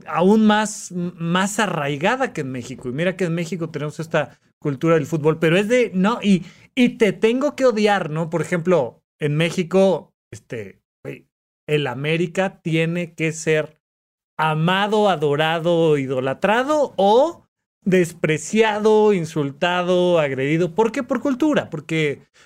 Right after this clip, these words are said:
porque te, te enseñan que al, al América no. Y entonces tenemos esas, esas cosas culturales, sin embargo, sí, sí en medio de, o sea,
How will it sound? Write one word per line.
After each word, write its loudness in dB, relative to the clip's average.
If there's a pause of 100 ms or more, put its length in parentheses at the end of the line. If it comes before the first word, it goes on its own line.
porque 0
te, 0
te 2
enseñan 0
que -2
al, -4
al 2
América 2
no. -14 (440)
Y 2
entonces 2
tenemos 2
esas, 0
esas -2
cosas -2
culturales, 0
sin -2
embargo, 0 (420)
sí, 0
sí 0
en 4
medio 2
de, -8
o -2
sea, -2